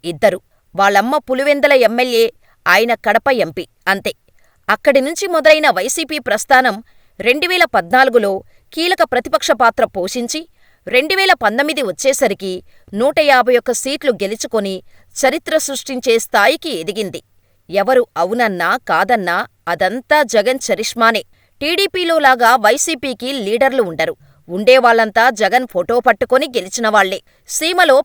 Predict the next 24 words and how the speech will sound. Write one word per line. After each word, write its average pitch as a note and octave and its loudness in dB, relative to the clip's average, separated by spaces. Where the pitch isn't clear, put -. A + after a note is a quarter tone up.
పెద్దిరెడ్డి D4 0
రామచంద్రారెడ్డి, G3 -2
ఉత్తరాంధ్రలో D#4 4
బొత్స A3+ -4
సత్యనారాయణ A3 0
లాంటి G3 -2
వాళ్లు F3+ -2
తప్ప E3 0
ఇంకెవరూ A3 2
జగన్కు C#4+ 2
చెప్పకుండా A#3+ 0
మాట B3 2
కూడా C4+ 4
మాట్లాడలేని G#3+ 0
పరిస్థితి. G3+ -6
ఆ G#3 4
స్థాయిలో E4+ 2
వైసీపీపై C#4+ 0
జగన్ A#3 0
పట్టుంటోంది. F#3+ -4
మరి A#3 2
అంత G#3 -2
పట్టున్న D4 0
నాయకుడు G#3 0